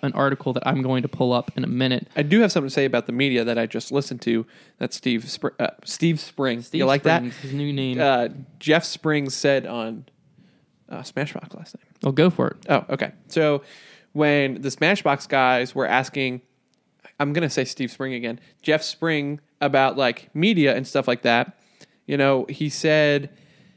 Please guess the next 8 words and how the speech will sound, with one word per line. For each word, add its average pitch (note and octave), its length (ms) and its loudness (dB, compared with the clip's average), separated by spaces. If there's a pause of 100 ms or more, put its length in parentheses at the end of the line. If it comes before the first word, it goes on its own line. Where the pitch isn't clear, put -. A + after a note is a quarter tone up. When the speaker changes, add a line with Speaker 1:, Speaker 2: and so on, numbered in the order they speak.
(680)
Speaker 2:
that C3 320 2
h-, - 300 -14
the C#3+ 140 -4
one E3 200 2
thing E3+ 220 0
that B2+ 140 2
him D#3+ 360 0
and C3+ 360 -2